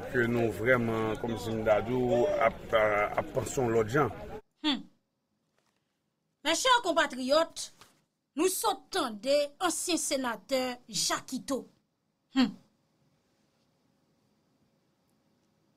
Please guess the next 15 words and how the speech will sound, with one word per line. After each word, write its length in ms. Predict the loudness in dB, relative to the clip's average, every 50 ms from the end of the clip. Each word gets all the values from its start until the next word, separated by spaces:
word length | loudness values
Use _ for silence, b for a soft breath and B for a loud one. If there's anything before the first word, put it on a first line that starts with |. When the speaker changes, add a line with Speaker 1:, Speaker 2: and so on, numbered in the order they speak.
| _ _ _ _ _ _ _ _ _ _ _ _ _ _ _ _ _ _ _ _ _ _
Speaker 2:
Peuple 280 | 4 4 6 6 6 6
haïtien, 580 | 4 2 0 -4 -2 -2 0 0 0 0 -2 -4 -8 _ _ _ _ _ _ _ _ _ _ _ _ -4
li 180 | -4 -4 -2 -2
important 680 | -2 -4 -2 0 0 -2 -2 -4 -4 -2 -2 -2 -2 -4 -10 _ _ _ _ _ _ _ _ _ _ _ _ _ _ _ 2
pou 80 | 2 4
n 140 | 4 2 2
kite 220 | 0 2 2 2 2
ipokwit. 640 | 0 -2 -4 -4 -6 -4 -6 -10 -10 -8 -10 -12 -14 -16 _ _ _ _ _ _ _ _ _ _ _ _ _ _ _ _ _ _ _ _ _ _ _ _ _ _ _ _ _ _ _ _ _ 4
Nou 80 | 4
ipokwit 400 | 6 6 6 4 4 2 0 0
anpil. 300 | 0 0 2 2 2 2 0 -4 _ _ _ _ _ _ _ _
Bon 300 | -6 0 2 2 2 2 2
jan 160 | 2 0 0
ipokwit. 480 | 0 0 -2 -4 -4 -6 -10 -10 -10 -14 _ _ _ _ _ _ _ _ _ _ _ _ _ _ _ _ _ _ _ _ _ _ _ b b b b
Paske 380 | 0 0 0 0 2 2 0